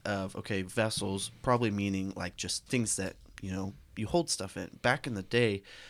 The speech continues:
the more durable, you know, thick pottery, chamber pots, like, not stuff for honorable use, but it's the delicate, the weaker ones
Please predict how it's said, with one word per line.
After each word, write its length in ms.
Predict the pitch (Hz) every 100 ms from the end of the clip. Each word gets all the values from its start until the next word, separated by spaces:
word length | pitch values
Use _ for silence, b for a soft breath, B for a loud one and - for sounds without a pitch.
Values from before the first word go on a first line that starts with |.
| B
the 60 | 117
more 200 | 117 104
durable, 800 | - 110 123 117 101 95 95 113 -
you 120 | 101
know, 220 | 95 90 -
thick 460 | - - 117 113 - -
pottery, 640 | 123 120 113 98 95 95 b b b b -
chamber 400 | - 107 101 98
pots, 500 | - 104 95 95 -
like, 340 | 92 90 - - B B -
not 220 | 190 202
stuff 240 | - 160
for 180 | - 117 -
honorable 560 | 117 113 104 95 98
use, 340 | 98 107 92 -
but 100 | - 101
it's 120 | -
the 60 | 92
delicate, 720 | - 92 127 127 - 95 -
the 100 | 95
weaker 440 | 92 104 120 -
ones 460 | 147 151 160 160